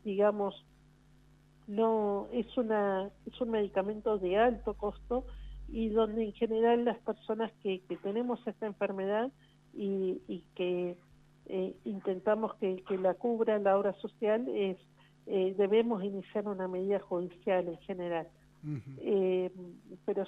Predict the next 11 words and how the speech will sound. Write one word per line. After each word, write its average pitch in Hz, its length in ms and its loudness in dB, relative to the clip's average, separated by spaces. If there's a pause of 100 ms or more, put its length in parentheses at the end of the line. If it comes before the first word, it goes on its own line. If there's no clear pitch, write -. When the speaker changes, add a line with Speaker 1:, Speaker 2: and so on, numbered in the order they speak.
Speaker 1:
sí, 302 180 2
se 220 100 2
presentaron 226 720 -2
todas 240 200 0
las 226 160 0
evidencias 254 760 2
y 214 220 -2 (360)
lo, 208 640 2 (200)
lo 208 220 0
más, 226 260 0 (180)
eh, 190 440 0